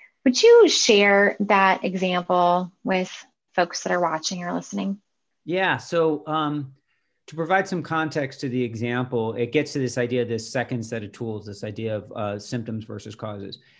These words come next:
Speaker 2: If I, as a manager, as I, as a leader in the organization, have, have prioritized your performance at work as that's what's important to the business, to the organization, is your ability to be effective in your job. Um, that's how I know,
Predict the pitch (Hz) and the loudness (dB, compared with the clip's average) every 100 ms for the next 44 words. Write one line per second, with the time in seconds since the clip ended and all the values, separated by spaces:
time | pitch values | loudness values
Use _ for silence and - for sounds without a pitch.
0 | _ - 147 180 233 233 170 147 135 131 | _ -2 2 4 4 2 0 0 2 0
1 | 117 113 120 143 147 127 123 117 113 107 | 0 -2 0 0 0 -2 -2 -2 -4 -4
2 | 107 104 101 98 101 101 107 98 110 104 | -6 -6 -8 -6 -6 -6 -10 -8 -8 -8
3 | - 110 110 110 110 110 104 98 - _ | -6 -4 -4 -6 -6 -4 -4 -4 -10 _
4 | _ _ 117 131 135 117 117 117 110 104 | _ _ -2 0 -2 -6 -6 -4 -4 -6
5 | 104 - 107 104 101 - 110 101 - - | -8 -6 -4 -4 -4 -6 -4 -4 -8 -4
6 | 117 120 - 120 113 104 120 117 107 98 | 0 0 -2 -6 -6 -6 -6 -6 -8 -10
7 | 101 139 135 95 85 - - 113 113 110 | -4 -2 -2 -4 -14 -16 -14 -8 -4 -4
8 | 107 104 127 123 - 98 98 113 127 113 | -6 -6 -2 -2 -4 -12 -8 -2 -2 -2
9 | 110 104 101 104 101 101 98 - 113 113 | -4 -4 -6 -8 -10 -10 -8 -6 -6 -4
10 | 110 104 - - 110 101 98 98 67 - | -6 -6 -12 -14 -10 -10 -10 -12 -14 -20
11 | _ _ _ _ _ - 110 104 101 107 | _ _ _ _ _ -6 -4 -4 -8 -2
12 | 117 123 - 110 110 104 107 110 107 107 | -2 -2 -2 -2 -2 -2 -4 -4 -4 -6
13 | 104 | -8